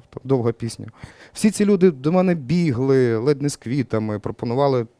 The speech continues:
е, інтерв'ю там, та інше ласощі. Я не скажу, що я був там дуже обурений, але я б збрехав, якби сказав, що мені було приємно.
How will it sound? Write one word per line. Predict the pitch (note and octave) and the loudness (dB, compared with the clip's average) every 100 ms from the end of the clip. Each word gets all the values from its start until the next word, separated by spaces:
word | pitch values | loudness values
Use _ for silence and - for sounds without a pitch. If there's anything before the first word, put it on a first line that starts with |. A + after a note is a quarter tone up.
| _ - | _ -16
е, | A2+ G#2 | -8 -6
інтерв'ю | C3 C#3 D3 B2 C3+ | -6 -2 -2 0 -4
там, | A2+ G2+ G2 - - _ - | -4 -6 -8 -12 -20 _ -2
та | |
інше | D#3 E3 D3+ | -2 0 0
ласощі. | A#2+ G2 G2+ - | 0 0 -6 -2
Я | G#3 | 2
не | B3+ | 4
скажу, | D4+ | 2
що | C#4+ B3 | 2 4
я | A3 | 2
був | F#3+ | 2
там | - E3+ C#3 _ | 0 0 -2 _
дуже | C3+ G3+ F#3+ | -2 0 4
обурений, | F#3 F#3 C#4+ A#3 C3 G2 - - - | 4 4 4 4 2 -4 -10 -20 -8
але | - D3+ | 0 4
я | A3 | 4
б | |
збрехав, | D#3+ G3 G#3+ A#3 | 4 0 4 4
якби | F#3 F3+ | 4 2
сказав, | - F3+ G3+ | 0 0 0
що | - E3 | -2 -4
мені | D#3+ F#3+ | 0 0
було | C#3+ D#3+ | 0 -2
приємно. | - D3 A#2+ C#2+ | 0 0 0 -2